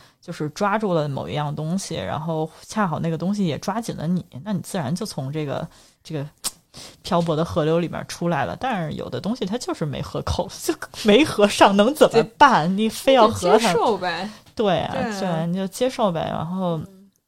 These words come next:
Speaker 1: 能出来就出来，不能出来的话，没准儿下一个口儿就有一个能牵上你的，你就能河口出来呢。
Speaker 2: 对。
Speaker 1: 虽然这个东西可能就是你越想要的时候，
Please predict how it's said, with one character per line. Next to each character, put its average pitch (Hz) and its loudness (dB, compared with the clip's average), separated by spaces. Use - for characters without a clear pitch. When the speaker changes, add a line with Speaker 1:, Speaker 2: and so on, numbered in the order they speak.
Speaker 1:
能 170 -4
出 208 -4
来 196 2
就 156 -2
出 - -6
来， 165 0
不 - -8
能 151 -4
出 190 -8
来 170 -2
的 - -4
话， 156 -6
没 143 -6
准 170 -4
儿 - -8
下 - -4
一 147 -2
个 147 -4
口 - -10
儿 - -10
就 160 -2
有 147 -4
一 151 -8
个 156 -4
能 147 -6
牵 160 -4
上 147 -4
你 143 -8
的， 143 -8
你 147 -4
就 147 -4
能 147 -4
河 - -10
口 - -10
出 - -12
来 - -8
呢。 175 -14
Speaker 2:
对。 220 -12
Speaker 1:
虽 190 -4
然 214 0
这 240 0
个 185 0
东 196 0
西 208 -2
可 160 -6
能 143 -2
就 220 -2
是 151 -2
你 165 -2
越 208 6
想 143 -2
要 165 2
的 147 0
时 - -8
候， 156 -4